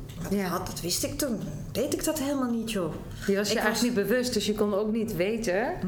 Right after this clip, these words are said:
Speaker 1: Nee.
Speaker 2: dat je da-, dat je daar eigenlijk
Speaker 1: Nee.
Speaker 2: continu een fluïde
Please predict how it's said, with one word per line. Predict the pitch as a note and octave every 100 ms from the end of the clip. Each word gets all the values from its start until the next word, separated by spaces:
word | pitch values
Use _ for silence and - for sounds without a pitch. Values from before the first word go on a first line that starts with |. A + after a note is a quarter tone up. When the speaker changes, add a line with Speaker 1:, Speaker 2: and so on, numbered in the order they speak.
| G3+
Speaker 1:
Nee. | A#3+ - - -
Speaker 2:
dat | - G#3 G#3
je | G#3+
da-, | F#3+ G3+ G3 F#3 -
dat | G3 F#3+
je | F3
daar | F#3 G3+
eigenlijk | G3 G3+ G3+ G3+ F#3+ F#3+ - -
Speaker 1:
Nee. | F#3 G3+ A#3
Speaker 2:
continu | A#3 A3+ G3 G#3+ G#3
een |
fluïde | G#3 G#3 G3+ A3 A3 G#3